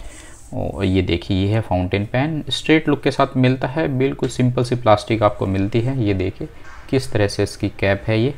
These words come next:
प्लास्टिक की कैप है और यहाँ फिट की गई है। पीछे की तरफ आप देख सकते हैं बारकोड लगा हुआ है, made in Germany इसके ऊपर लिखा हुआ है स्नाइडर डॉट कॉम के साथ। ये कैप इस तरह की आपको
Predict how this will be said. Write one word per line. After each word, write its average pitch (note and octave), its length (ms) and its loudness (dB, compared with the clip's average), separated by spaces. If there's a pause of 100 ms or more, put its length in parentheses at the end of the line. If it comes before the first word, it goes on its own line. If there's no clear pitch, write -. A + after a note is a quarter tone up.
(140)
प्लास्टिक C3 440 4
की C#3+ 120 0
कैप C#3 280 4
है D#3 140 0 (340)
और A#2+ 60 2
यहाँ A2 200 2
फिट - 300 0
की C3 120 6
गई C3+ 220 6
है। C#3+ 120 0 (460)
पीछे A#2+ 280 -2
की G2 60 0
तरफ G2+ 300 0
आप F#2+ 100 6
देख F#2+ 200 0
सकते - 280 -2
हैं G#2 260 0
बारकोड G2+ 380 6
लगा G2 180 6
हुआ G#2+ 220 6
है, B2+ 80 4
made A2 260 4
in A2+ 140 4
Germany G2 280 4
इसके G2 220 0
ऊपर F#2+ 200 2
लिखा F#2 280 2
हुआ G2 180 6
है C#3 140 2 (340)
स्नाइडर F#2+ 460 0
डॉट F2+ 280 0
कॉम E2+ 260 -4
के - 160 -2
साथ। - 840 0
ये F2 100 -2 (120)
कैप A2 360 2 (600)
इस - 240 -4
तरह F2 160 0
की F#2 180 2
आपको C3+ 360 0